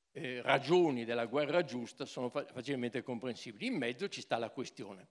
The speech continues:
Quale, quale giustificazione per la guerra? Eh, oltre appunto all'essere dichiarata secondo legalità e ad avere una intenzione pacifista,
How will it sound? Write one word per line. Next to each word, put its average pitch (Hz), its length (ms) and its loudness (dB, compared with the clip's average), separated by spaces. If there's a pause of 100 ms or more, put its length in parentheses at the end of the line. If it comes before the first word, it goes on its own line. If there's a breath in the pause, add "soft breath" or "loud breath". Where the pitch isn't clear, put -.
(140)
Quale, 156 600 6 (540)
quale 160 640 6 (840)
giustificazione 143 1300 2
per 107 180 -10
la 107 120 -8
guerra? 151 640 0 (1040)
Eh, 226 160 -18 (560)
oltre 151 540 8
appunto 127 500 -2
all'essere 120 480 0
dichiarata 113 680 -2
secondo 113 960 -2
legalità 113 800 0 (380 soft breath)
e 117 180 -2
ad 110 140 0
avere 117 600 -2
una 120 400 -4
intenzione 123 840 -4
pacifista, 165 840 -6